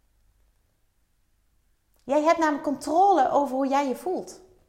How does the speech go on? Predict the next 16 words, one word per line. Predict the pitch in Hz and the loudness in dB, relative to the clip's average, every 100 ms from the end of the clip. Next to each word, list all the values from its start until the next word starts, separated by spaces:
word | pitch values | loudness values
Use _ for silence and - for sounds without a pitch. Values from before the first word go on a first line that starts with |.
| _ | _
En | - | -16
misschien | 226 - 247 | -12 -8 -6
denk | 226 214 | -6 -6
je, | 196 180 | -6 -6
dat, | - - | -8 -12
"Huh, | - 170 247 381 - | -8 -6 -6 -8 -12
dat | - - | -14 -10
ervaar | 170 180 247 | -8 -4 -4
ik | 269 | -4
helemaal | 220 185 | -8 -10
niet | 180 | -12
zo." | - 175 - | -12 -14 -12
Dat | 202 - | -16 -14
is | 233 | -16
wel | - 202 240 | -14 -16 -16
zo. | - | -20